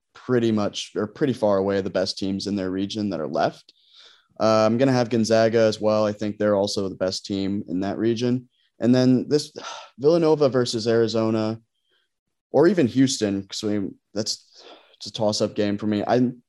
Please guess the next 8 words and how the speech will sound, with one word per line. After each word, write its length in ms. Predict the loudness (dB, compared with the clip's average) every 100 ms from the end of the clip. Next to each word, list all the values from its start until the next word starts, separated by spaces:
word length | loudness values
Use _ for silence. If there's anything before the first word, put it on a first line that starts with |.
| _ _ _ -2
gonna 220 | 2 2
say 320 | 2 4 6
Nova 600 | 6 4 4 4 2 0 -4 -4
comes 240 | 0 2
out 140 | 2
of 60 | 2
there, 360 | 2 2 0 -4 _ _ _ _ _ _ _ _ 0
uh, 580 | 4 4 4 0 -4